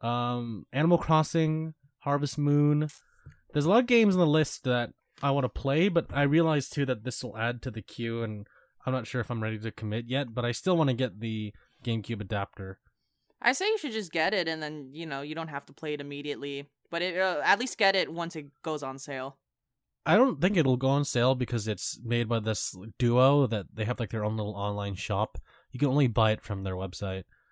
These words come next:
Speaker 1: And, uh, yeah, I mean, I don't know if they will have a sale, but, you know, anything's possible. So I'll wait for a little bit.
Speaker 2: I say you should go for it. I mean, a lot of, it's,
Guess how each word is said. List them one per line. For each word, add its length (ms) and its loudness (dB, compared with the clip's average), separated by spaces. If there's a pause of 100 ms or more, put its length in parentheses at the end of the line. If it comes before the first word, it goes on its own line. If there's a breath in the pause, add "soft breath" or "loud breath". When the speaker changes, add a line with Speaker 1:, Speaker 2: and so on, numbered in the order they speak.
(300)
Speaker 1:
And, 300 -8
uh, 380 -8 (680)
yeah, 200 -2
I 40 -8
mean, 140 -4
I 40 2
don't 100 6
know 100 8
if 100 2
they 120 4
will 220 4
have 140 0
a 40 0
sale, 340 2
but, 220 2 (240)
you 80 -6
know, 340 -6
anything's 300 -4
possible. 580 -6 (380)
So 180 -6
I'll 100 2
wait 240 -2 (440)
for 80 -10
a 20 -8
little 200 -6
bit. 220 -4 (960 soft breath)
Speaker 2:
I 80 -4
say 220 -4
you 80 -6
should 160 -10
go 180 -4
for 240 -6
it. 220 -4 (100)
I 120 -8
mean, 360 -10 (300)
a 80 -8
lot 340 -2
of, 160 -4
it's, 240 -10